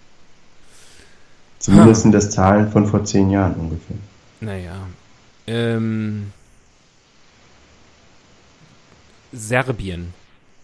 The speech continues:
Speaker 1: Fast.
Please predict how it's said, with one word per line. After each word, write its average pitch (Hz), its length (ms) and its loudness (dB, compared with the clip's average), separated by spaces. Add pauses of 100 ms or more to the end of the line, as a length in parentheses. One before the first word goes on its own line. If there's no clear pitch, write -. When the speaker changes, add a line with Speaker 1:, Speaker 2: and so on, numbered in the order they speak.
(1700)
Speaker 1:
Fast. - 460 0